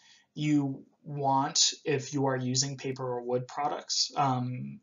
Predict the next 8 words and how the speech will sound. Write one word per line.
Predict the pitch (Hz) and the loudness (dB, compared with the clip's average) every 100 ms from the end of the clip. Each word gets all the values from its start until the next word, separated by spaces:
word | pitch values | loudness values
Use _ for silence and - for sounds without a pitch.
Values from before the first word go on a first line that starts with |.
| - | -2
to | 147 | 0
make | 135 | 2
sure | 131 151 | 4 4
that | 139 139 | 4 2
they | 127 | 0
are | 127 | 2
sustainably | - 135 - 127 127 123 123 | 6 6 6 2 -2 -2 8
sourced. | - - 123 135 151 - - | 8 8 -2 -4 0 0 0